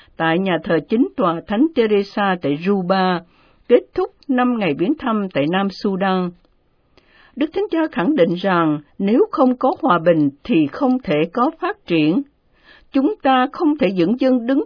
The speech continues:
trước thực trạng một cuộc chiến tranh đã làm cho bao nhiêu người vô tội bị thiệt mạng, gây ra chia rẽ, nghèo đói, bệnh tật và chết chóc. Đức Thánh Cha cho biết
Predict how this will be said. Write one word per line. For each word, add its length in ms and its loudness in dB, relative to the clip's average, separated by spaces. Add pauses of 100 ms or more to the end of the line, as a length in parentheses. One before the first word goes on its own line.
trước 260 4 (140)
thực 280 -6
trạng 420 0
một 180 4
cuộc 240 -2
chiến 140 2 (140)
tranh 300 2 (280)
đã 120 -2
làm 320 2
cho 180 0
bao 120 2
nhiêu 180 4
người 300 4
vô 320 2
tội 220 2
bị 240 0
thiệt 280 -2
mạng, 400 -2 (320)
gây 220 0
ra 160 0
chia 300 -2
rẽ, 420 0 (180)
nghèo 300 0
đói, 460 0
bệnh 340 0
tật 260 -4 (140)
và 80 -2 (100)
chết 160 2 (120)
chóc. 200 -2 (1000)
Đức 180 0
Thánh 180 2
Cha 80 -2 (100)
cho 220 0
biết 180 2